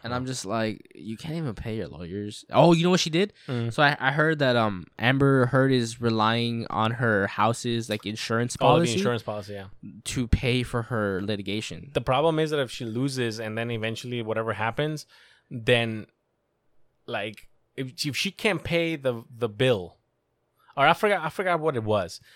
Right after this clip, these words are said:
Speaker 2: but eventually that it could go to collections anyway.
Speaker 1: Yeah.
Speaker 2: So,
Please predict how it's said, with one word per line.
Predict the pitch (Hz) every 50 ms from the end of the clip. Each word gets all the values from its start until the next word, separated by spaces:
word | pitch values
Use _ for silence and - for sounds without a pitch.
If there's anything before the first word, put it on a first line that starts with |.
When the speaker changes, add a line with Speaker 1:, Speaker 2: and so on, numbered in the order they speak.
| - - - _
Speaker 2:
but | - 139
eventually | 139 123 139 151 147 - - 175 165
that | 147 143 127 - -
it | - 143 -
could | - 139 123
go | - 139 127
to |
collections | 123 - - 127 123 117 - - 117 101
anyway. | 101 117 127 113 90 78 - - _ _ - - - _ _ _
Speaker 1:
Yeah. | - 101 101 87 - - _ _ _ _ _ _ _ _
Speaker 2:
So, | - - - - - 139 123 117 113 107 101